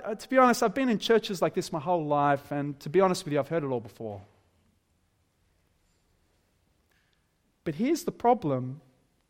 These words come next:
Knowledge is not the mark of Christian maturity.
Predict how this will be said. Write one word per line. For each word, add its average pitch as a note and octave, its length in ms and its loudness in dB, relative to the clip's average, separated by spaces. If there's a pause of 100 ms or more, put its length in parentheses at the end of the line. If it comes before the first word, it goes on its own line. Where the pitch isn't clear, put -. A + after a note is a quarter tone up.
(1000)
Knowledge D#3 920 2 (160)
is E3+ 160 -6
not F#3 320 2 (800)
the - 80 -6
mark G3 340 2
of D#3+ 120 -14
Christian F#3+ 280 -6
maturity. D3+ 680 -2